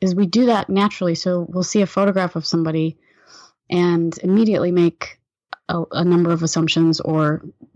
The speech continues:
judgments about what might be going on in the photograph or with that person. And a lot of the times the response that the people give is, is just surprising or different, or, um, there's some depth to the character that maybe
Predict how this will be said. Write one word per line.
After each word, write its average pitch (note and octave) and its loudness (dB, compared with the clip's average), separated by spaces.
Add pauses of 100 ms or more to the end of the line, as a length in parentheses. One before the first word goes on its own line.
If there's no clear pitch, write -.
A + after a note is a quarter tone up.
(160)
judgments F3 2
about D3 -2 (220)
what D#3 -2
might D#3 0
be D#3 -2
going D#3 2
on D#3+ 2
in F3+ 0
the E3+ 0
photograph D#3 -4
or D#3+ -4
with D#3+ -2
that - -6
person. D#3 -2 (640)
And F#3 4
a F3 0
lot F#3 2
of G3 0
the F3+ 0
times F3+ 2
the E3+ 0 (380)
response D4+ 0
that D#3+ -4
the D#3 -8
people - -8
give D3+ -4
is, D#3 -6 (640)
is F3 -4 (380)
just - -4
surprising F#3 0
or D#3+ 2
different, F3+ 0
or, E3 -2
um, D#3+ 0
there's E3 0
some F#3 2
depth E3+ -2
to - 0
the E3 0
character E3+ -2
that E3 -2
maybe E3 0